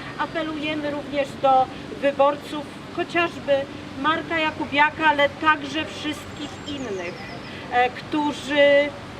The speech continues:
dzisiaj wyznają jedną zasadę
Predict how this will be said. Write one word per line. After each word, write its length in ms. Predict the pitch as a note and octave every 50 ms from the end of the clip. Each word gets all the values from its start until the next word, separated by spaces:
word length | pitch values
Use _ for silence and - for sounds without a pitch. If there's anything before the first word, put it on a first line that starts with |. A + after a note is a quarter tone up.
| - - -
dzisiaj 580 | D4+ F#4 F#4+ - - - G#3 F#3+ F#3+ G3 D4 A#4 A#4+ - - - - - - - - - -
wyznają 580 | - - - - C#4 D4+ D4 D4+ D#4+ D#4 D#4 D#4
jedną 420 | C#4+ D4+ D#4 C#4 D4 D#4+ D#4+ D#4+
zasadę 680 | C#4+ E4+ E4 - - - - E4+ C4 A3 C#3+ - D#3+